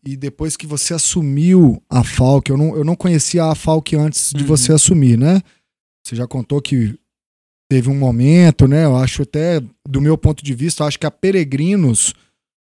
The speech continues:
Speaker 1: foi um grande divisor de águas, assim, no momento, é, comercial mesmo da Falck, criativo, enfim.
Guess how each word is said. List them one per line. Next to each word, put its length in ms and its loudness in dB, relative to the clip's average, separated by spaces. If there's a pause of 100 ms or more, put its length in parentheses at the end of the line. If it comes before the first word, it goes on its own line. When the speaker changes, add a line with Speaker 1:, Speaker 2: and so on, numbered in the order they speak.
Speaker 1:
foi 240 0
um 120 0
grande 580 -2
divisor 500 0
de 140 2
águas, 480 2
assim, 320 0
no 180 0
momento, 800 0 (560)
é, 340 -4 (120)
comercial 580 -2
mesmo 320 -6
da 140 -6
Falck, 1000 -2
criativo, 960 0
enfim. 440 -2